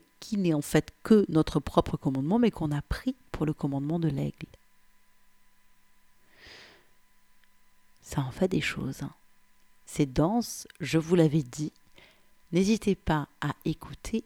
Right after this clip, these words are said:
et réécouter ce podcast. Autre point, juste à la fin, très important, cette notion d'écrémage, qui fait qu'on est capable de décrémer en fait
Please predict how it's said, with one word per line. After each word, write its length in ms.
et 60
réécouter 640
ce 120
podcast. 760
Autre 300
point, 320
juste 400
à 60
la 120
fin, 500
très 360
important, 580
cette 400
notion 460
d'écrémage, 1000
qui 140
fait 260
qu'on 440
est 160
capable 640
de 300
décrémer 840
en 80
fait 420